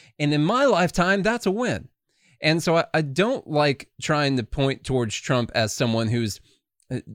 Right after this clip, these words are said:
having terrible, uh, as far as the diplomatic policies with other countries and,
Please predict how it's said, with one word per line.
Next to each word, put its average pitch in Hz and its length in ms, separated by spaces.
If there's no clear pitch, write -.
having 131 420
terrible, 139 960
uh, 120 160
as 123 140
far 135 220
as 120 100
the 117 60
diplomatic 120 680
policies 110 520
with 107 120
other 98 160
countries 107 520
and, 98 200